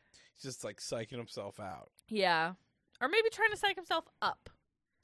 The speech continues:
Speaker 1: Yeah.
Speaker 2: So the boys enter the ring. Round one begins with them flipping each other off, <laughs> which is silly. Why bother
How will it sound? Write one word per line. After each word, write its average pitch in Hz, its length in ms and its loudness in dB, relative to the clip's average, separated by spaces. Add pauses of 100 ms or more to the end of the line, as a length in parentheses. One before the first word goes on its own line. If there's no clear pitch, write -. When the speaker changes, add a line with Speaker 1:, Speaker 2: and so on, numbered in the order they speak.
(180)
Speaker 1:
Yeah. 180 280 -8 (1200)
Speaker 2:
So 240 100 0
the 240 80 4
boys 277 220 2
enter 285 240 0
the 285 120 -4
ring. 233 340 -2
Round 220 300 4
one 240 180 0
begins 208 720 0
with 196 180 -4
them 196 220 2 (100)
flipping 220 320 -4
each 240 180 -2
other 220 280 4
off, 180 340 6
<laughs> - 40 -20
which - 220 2 (180)
is - 300 0 (560)
silly. 247 520 4 (380)
Why 294 180 6
bother 403 260 6